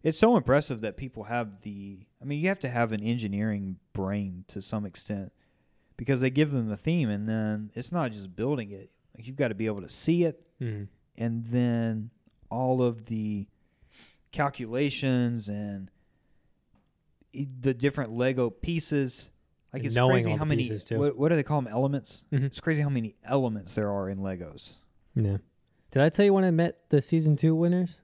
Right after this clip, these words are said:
Speaker 2: Like, how cool that was?
Speaker 1: Uh,
Speaker 2: They were at Atlanta Brick Co.
Speaker 1: no.
Speaker 2: Really?
Speaker 1: No.
Speaker 2: Well, I probably didn't because you didn't. No one watched the show that I knew.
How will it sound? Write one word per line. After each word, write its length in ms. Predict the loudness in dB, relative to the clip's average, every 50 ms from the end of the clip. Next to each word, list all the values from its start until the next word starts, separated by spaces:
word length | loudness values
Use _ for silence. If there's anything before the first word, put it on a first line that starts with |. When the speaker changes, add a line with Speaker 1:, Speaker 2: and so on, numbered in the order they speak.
| _ -6
Speaker 2:
Like, 80 | -2 0
how 100 | 0 -2
cool 240 | 0 0 0 2 2
that 140 | 2 2 2
was? 220 | 2 0 0 -2 -4 _ _ _ _ _ _ _ _ _ _ _ _ _ _ _ -4
Speaker 1:
Uh, 760 | 0 0 2 2 4 4 2 2 2 2 2 0 0 -4 -8 -10 _ _ -2
Speaker 2:
They 100 | 0 2
were 120 | 4 4
at 80 | 4 4
Atlanta 240 | 2 2 0 0
Brick 180 | 0 -2 -2 -2
Co. 200 | -4 -6 -6 -8 -10 _ _ _ _ -16
Speaker 1:
no. 1040 | -14 -12 -10 -8 -4 -2 0 2 2 4 4 4 4 4 4 4 2 2 0 -2 -6 -12 _ _ _ _ 0
Speaker 2:
Really? 400 | 2 4 4 4 2 0 -4 -8 -8
Speaker 1:
No. 800 | -6 -4 0 2 2 4 4 4 4 6 6 6 4 4 4 4
Speaker 2:
Well, 100 | 4 4
I 40 |
probably 280 | 4 4 4 4 4 4
didn't 260 | 4 4 4 4 4
because 360 | 2 2 2 2 2 4 4
you 80 | 4 4
didn't. 300 | 4 2 0 -2 -4 0 2
No 120 | 4 4
one 120 | 4 4 4
watched 240 | 2 2 0 0
the 60 | -4 -4
show 240 | 0 0 2 2
that 100 | 2 2
I 80 | 0 0
knew. 220 | -2 -4 -4 -6